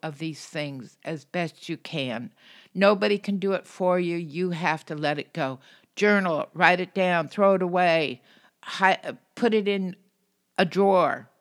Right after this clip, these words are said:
but let go and forgive. You love your family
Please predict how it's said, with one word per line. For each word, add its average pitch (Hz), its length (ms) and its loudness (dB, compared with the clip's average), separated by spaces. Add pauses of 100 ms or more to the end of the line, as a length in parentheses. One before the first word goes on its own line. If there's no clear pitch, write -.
(400)
but 156 260 2 (520)
let 202 360 2
go 151 560 2 (160)
and 170 160 -6
forgive. 151 840 -4 (840)
You 214 140 0
love 214 300 4
your 254 120 2
family 214 680 0